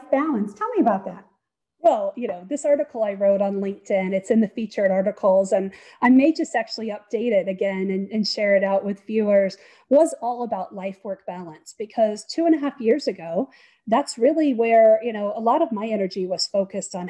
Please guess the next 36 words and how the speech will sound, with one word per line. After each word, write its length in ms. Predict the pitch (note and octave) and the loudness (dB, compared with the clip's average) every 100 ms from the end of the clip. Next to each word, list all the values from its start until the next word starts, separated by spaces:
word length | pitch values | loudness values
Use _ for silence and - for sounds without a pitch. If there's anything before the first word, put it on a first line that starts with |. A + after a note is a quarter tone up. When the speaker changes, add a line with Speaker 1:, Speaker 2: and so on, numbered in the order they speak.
| - | -2
Speaker 2:
how 140 | A#3+ | -2
can 200 | C#4+ D4 | 0 -2
I 120 | A3+ | -2
better 340 | F#3+ G3+ A3 G#3 | -2 -2 -2 -2
balance 540 | F#3+ F#3 F#3+ F#3 - | -4 -6 -6 -6 -8
my 180 | F3+ E3 F#3+ | -8 -6 0
work 260 | A#3+ - - | 0 -2 -8
and 140 | G#3 | -4
my 100 | F3 | -4
life. 400 | E3 E3+ F3+ F3+ _ _ _ _ _ A#3 | -6 -8 -10 -10 _ _ _ _ _ 2
And 200 | A#3 A3+ | 2 2
then 340 | A#3 A#3+ A#3 _ B3+ | 0 -2 -6 _ 0
fast 300 | B3+ - - | 0 0 -2
forward 340 | A#3 A#3+ A3+ | 0 0 -2
to 100 | G3+ | -6
twenty 380 | - - G3+ G#3+ | -16 -8 -6 -8
twenty, 540 | - F#3+ F#3 F#3 G3+ _ _ - | -10 -10 -6 -8 -10 _ _ -6
and 140 | G#3 | -4
here 220 | A3 A3+ | 2 0
we 180 | A3 G#3 | 0 -4
are 300 | F#3+ F#3 F#3+ | -2 0 -2
where 340 | G3+ G3 F#3+ - | -2 0 0 0
everything 440 | A#3+ D#4 - G#3 | 2 2 2 -4
is 200 | G3+ G3 | -4 -6
about 300 | F#3+ E3+ E3 | -6 -10 -12
life 180 | E3 D#3 - | -12 -12 -14
balance. 500 | D3 C#3+ C#3+ - - _ _ | -16 -16 -18 -20 -20 _ _
School 480 | - - A#3+ C4 B3+ | -6 2 4 4 2
is 140 | A3 | -2
often 320 | G#3 G3 G#3 | -6 -6 -10
happening 440 | G3 G3 G3 G3 F#3+ | -8 -10 -10 -10 -10
at 100 | - | -12
home, 560 | - F#3 F#3 F#3 F#3 - | -12 -8 -4 -4 -4 -8
work 320 | G3 G#3+ A3+ A#3+ | 0 0 2 -8
is 120 | - | -8
happening 640 | A3+ G#3+ A3 G#3 G3+ G3+ | -12 -12 -10 -8 -6 -8